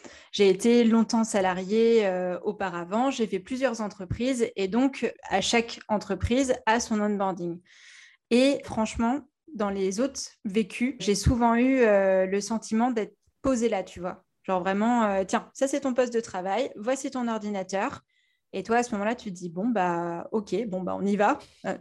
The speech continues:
on verra. » La différence avec The Bee Boost, c'est que, bah, là, j'étais plus salariée. J'étais, euh, enfin, je suis quasiment cent pour cent dédiée à The Bee Boost au quotidien.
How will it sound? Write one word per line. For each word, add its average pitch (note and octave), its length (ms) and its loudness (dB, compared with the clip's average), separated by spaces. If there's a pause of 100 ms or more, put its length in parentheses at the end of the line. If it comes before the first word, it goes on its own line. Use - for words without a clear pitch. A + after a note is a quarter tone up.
(800)
on A3+ 160 -2
verra. » G#3 400 2
La G#3+ 160 4
différence D4 520 2
avec G#3+ 280 -2
The G#3+ 60 -2
Bee A3 180 -4
Boost, A#3+ 320 -4
c'est G3+ 160 -6
que, B3+ 440 -2
bah, G3 160 2
là, B3 120 4
j'étais G#3+ 240 0
plus - 200 -6
salariée. A3 520 0
J'étais, A3+ 500 -4
euh, F3+ 640 -4 (160)
enfin, E3+ 160 -12 (380)
je - 80 -6
suis A#3+ 400 0 (320)
quasiment A3+ 420 6
cent A#3+ 240 0
pour A#3 160 -6
cent A3 180 -2
dédiée A3 460 0
à G#3 100 0
The G3+ 100 -4
Bee G3+ 160 -8
Boost A3+ 280 -6
au G#3 60 -2
quotidien. G3+ 600 0